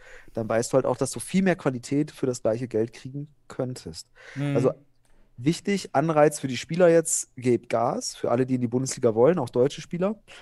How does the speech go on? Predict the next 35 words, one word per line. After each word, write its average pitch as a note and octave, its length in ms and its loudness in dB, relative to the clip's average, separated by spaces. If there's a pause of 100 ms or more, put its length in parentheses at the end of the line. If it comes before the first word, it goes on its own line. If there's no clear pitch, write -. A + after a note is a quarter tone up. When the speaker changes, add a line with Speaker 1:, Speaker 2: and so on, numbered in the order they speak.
(460)
Speaker 1:
Es C3 220 -2
werden D#3+ 300 4
nämlich E3+ 320 -4
wahrscheinlich D3 380 -2
nicht D3+ 160 -8
viele D3 180 -4
Plätze D3 300 -2
da G#3 180 -10
sein, G2+ 260 -10
ne? A#2+ 120 -14 (140)
So - 140 -12
ist - 140 -4
es - 140 -8
einfach. F#2 420 -8 (160)
Na, C#3+ 100 -6
am C#3 60 -4
Speaker 2:
Mhm. C#3 60 0
Speaker 1:
Ende C#3+ 140 2
des D3 120 -6
Tages, D#3+ 480 0 (580)
ähm, C3+ 540 2 (460)
muss C#3+ 220 0
man F3 80 4
da D3+ 80 6
ganz E3+ 240 2
realistisch C#3+ 420 2
sein. G#3 300 -4 (880)
Das, C3+ 160 -6
äh, C#3 180 4 (100)
sieht C3+ 300 -8
man E3 100 4
aber C#3+ 140 4
jetzt C3+ 180 2
auch G#2 140 -4
schon D3+ 300 -8